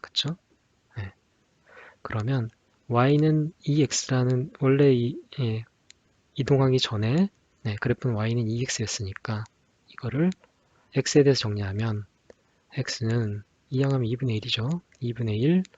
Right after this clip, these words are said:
Y가 되겠죠. 네. 그럼 여기다가 X축으로 일만큼 모든 X값이 다 증가를 한 거니까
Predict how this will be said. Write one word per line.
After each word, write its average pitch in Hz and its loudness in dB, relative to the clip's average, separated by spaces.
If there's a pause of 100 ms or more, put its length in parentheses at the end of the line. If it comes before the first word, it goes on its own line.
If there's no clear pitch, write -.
(140)
Y가 113 -2
되겠죠. 104 -4 (600)
네. - -20 (800)
그럼 151 0
여기다가 127 2 (1600)
X축으로 170 4
일만큼 165 6
모든 180 8
X값이 - 0
다 123 -2
증가를 131 2
한 151 0
거니까 113 -2